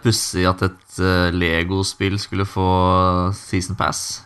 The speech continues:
Jeg vet ikke om det er, eh, at man da får tilgang til de andre Lego, eh,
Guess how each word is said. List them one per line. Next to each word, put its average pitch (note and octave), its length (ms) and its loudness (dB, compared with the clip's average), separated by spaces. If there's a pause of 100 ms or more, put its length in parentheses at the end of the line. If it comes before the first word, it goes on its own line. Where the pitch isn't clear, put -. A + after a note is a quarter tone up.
Jeg - 80 -6
vet A2 140 0
ikke A#2 100 0
om A2+ 80 2
det G#2+ 80 4
er, F2 400 2
eh, F2 460 0 (580)
at G2 100 -6
man F2 120 -2
da F2 100 2
får F2+ 220 -4
tilgang E2+ 420 0
til E2 300 -2 (920)
de A2+ 160 2
andre G#2 600 4 (920)
Lego, G2 440 0 (540)
eh, F#2+ 580 4